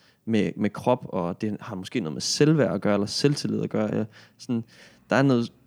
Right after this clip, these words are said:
der er noget her, og så, så, så, så er det lettere bare at lukke ned for det, end rigtig at tage kampen op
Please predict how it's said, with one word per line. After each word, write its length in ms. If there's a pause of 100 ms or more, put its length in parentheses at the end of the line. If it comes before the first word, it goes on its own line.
(260)
der 60
er 40
noget 160
her, 160
og 200
så, 100
så, 600
så, 160
så 160
er 40
det 80
lettere 260
bare 120
at 60
lukke 240
ned 180
for 160
det, 140 (460)
end 160
rigtig 300
at 60
tage 140
kampen 400
op 260